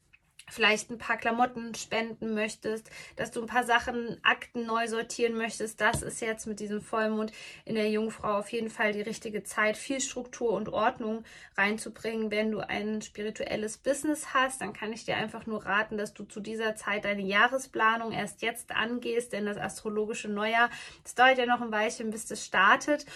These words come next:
Und das ist eine optimale Zeit, sich jetzt gerade auszurichten, auch für das neue Jahr. Und das Sternzeichen Jungfrau, ähm,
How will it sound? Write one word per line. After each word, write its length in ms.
Und 240
das 160
ist 140
eine 300
optimale 600
Zeit, 400
sich 220
jetzt 320
gerade 440
auszurichten, 840
auch 360
für 520
das 380
neue 400
Jahr. 400
Und 360
das 180
Sternzeichen 680
Jungfrau, 920
ähm, 540